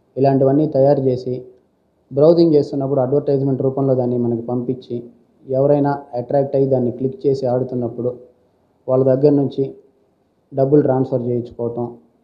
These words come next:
లేదా అప్లికేషన్‌లోనే, వెబ్‌సైట్‌లోనే వాళ్ళు పర్చేజ్ చేసేలా చేయటం చేసి, వాళ్ళని మోసం చేసి,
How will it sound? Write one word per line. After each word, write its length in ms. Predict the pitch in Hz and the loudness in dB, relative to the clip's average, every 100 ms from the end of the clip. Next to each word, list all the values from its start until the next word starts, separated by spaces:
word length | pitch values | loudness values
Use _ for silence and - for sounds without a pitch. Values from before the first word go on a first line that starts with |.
| _ 139 | _ -2
లేదా 200 | 143 156 156 - - 135 | 2 2 0 -8 -12 -8
అప్లికేషన్‌లోనే, 760 | 165 160 151 147 135 135 143 139 135 | -4 0 0 2 0 0 0 -6 -4
వెబ్‌సైట్‌లోనే 640 | 131 127 139 135 135 131 131 - _ _ _ _ _ _ | -4 -2 -2 -2 -2 -4 -4 -8 _ _ _ _ _ _
వాళ్ళు 180 | 139 131 135 | -2 2 0
పర్చేజ్ 320 | 131 160 147 | 2 2 4
చేసేలా 320 | 135 131 127 120 | 4 2 -2 -2
చేయటం 280 | 127 123 123 120 | -4 -4 -6 -4
చేసి, 340 | 127 127 143 165 - - _ _ _ _ _ _ _ _ _ _ _ _ _ _ _ _ _ _ _ _ | -4 -2 -6 -8 -14 -20 _ _ _ _ _ _ _ _ _ _ _ _ _ _ _ _ _ _ _ _
వాళ్ళని 260 | 143 135 131 135 | 0 2 2 0
మోసం 260 | 143 143 131 | 0 0 0
చేసి, 260 | 123 123 | -2 -4